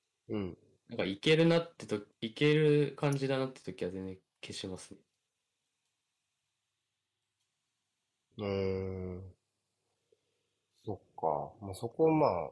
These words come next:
Speaker 1: それぞれ違いだけど、でもさ、もうなんか、朝起きれないっていうのが出ちゃってるじゃん、もう。
Speaker 2: うん。
Speaker 1: その、副、副作用が。
Speaker 2: うん。
Speaker 1: それはどうすんの？それ、だってね、それをカバーするの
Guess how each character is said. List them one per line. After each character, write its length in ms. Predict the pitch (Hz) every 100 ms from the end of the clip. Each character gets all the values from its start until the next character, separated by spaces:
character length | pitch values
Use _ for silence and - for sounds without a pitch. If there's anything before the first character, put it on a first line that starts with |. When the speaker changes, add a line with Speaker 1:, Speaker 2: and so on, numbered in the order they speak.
| - _ -
Speaker 1:
そ 220 | - 98
れ 120 | 98
ぞ 120 | 92
れ 40 | 82
違 260 | - 95
い 40 | 98
だ 80 |
け 60 | 95
ど、 40 | 92
で 80 |
も 120 | 110 92
さ、 140 | 92 90 - _ _ _ _ -
も 180 | 123 110
う 40 |
な 80 | 107
ん 40 | 104
か、 300 | 92 87 - _ - -
朝 260 | 185 - 208 214
起 140 | - -
き 80 |
れ 60 | 294
な 140 | - 123
い 20 |
っ 80 | - _
て 100 | 107
い 240 | 98 98
う 60 | 90
の 80 | 92
が 100 | 87
出 140 | 120
ち 80 | 143
ゃ 40 |
っ 60 | 113
て 140 | -
る 60 | 90
じ 60 | 73
ゃ 40 |
ん、 20 | - -
も 240 | 92 90 _ _ _ _ _
う。 60 | 98
Speaker 2:
う 0 |
ん。 120 | 87
Speaker 1:
そ 100 | 92
の、 140 | 85 85
副、 380 | - - 139 -
副 260 | - -
作 200 | 127 123
用 160 | 92 82
が。 120 | 80 - _ - - _ _ -
Speaker 2:
う 40 | 104
ん。 200 | 92 - _ _ _ _ _
Speaker 1:
そ 140 | - 170
れ 60 |
は 40 | 147
ど 100 | 127
う 40 |
す 100 | -
ん 60 | 82
の？ 80 | 80 _ _ _ _ _ _ _ _ _ _ _ _ _ _
そ 80 | 170
れ、 440 | 175 170 160 160 147 151 -
だ 100 | 147
っ 20 |
て 160 | - 95
ね、 320 | 98 87 80
そ 180 | - 151
れ 140 | 156
を 460 | 160 156 151 147 143
カ 180 | - -
バ 220 | 117 90
ー 20 |
す 120 | - 101
る 300 | 98 95 92
の 200 | 85